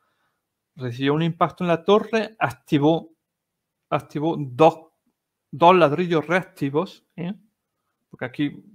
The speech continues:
la, el chorro de la carga hueca, eh, impactó de tal forma de que su, su aguja, su chorro, pi-, estuvo en el trayecto de, de dos ladrillos. Entonces activó dos ladrillos. Y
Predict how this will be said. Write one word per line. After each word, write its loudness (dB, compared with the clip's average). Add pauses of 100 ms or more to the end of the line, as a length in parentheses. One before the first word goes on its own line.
(440)
la, -10
el -12
chorro -2
de 2
la 0
carga 2
hueca, -2
eh, -14 (320)
impactó -6
de 2
tal 2
forma -4
de -8
que -12
su, -10
su -12
aguja, 0
su -14
chorro, -8 (720)
pi-, -6 (200)
estuvo -8
en 0
el -2
trayecto -4
de, -4
de -6
dos 2
ladrillos. -6 (240)
Entonces -8
activó -6
dos -2
ladrillos. -8 (640)
Y -10